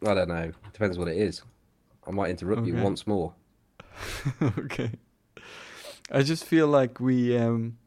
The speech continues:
Speaker 2: we should find a way to deal with it, because if we, for example, keep responding to lots of comments,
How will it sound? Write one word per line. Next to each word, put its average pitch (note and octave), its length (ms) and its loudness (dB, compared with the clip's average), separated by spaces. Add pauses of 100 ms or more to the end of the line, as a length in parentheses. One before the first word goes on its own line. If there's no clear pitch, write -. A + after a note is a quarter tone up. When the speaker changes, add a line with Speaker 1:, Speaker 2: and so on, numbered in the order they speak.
(120)
Speaker 2:
we B2+ 100 -4
should A#2+ 200 -4
find B2+ 240 2
a A#2+ 60 4
way A#2 340 2
to - 160 -6
deal B2 200 2
with A#2 160 2
it, G#2 100 -10
because A#2 220 -4
if A#2 160 -4
we, A#2 240 0 (460)
for C3 120 0
example, A#2 480 -2
keep - 280 -10
responding A2+ 680 0
to G#2+ 440 -4 (260)
lots A#2 280 0
of A#2 160 -6
comments, A#2 600 -6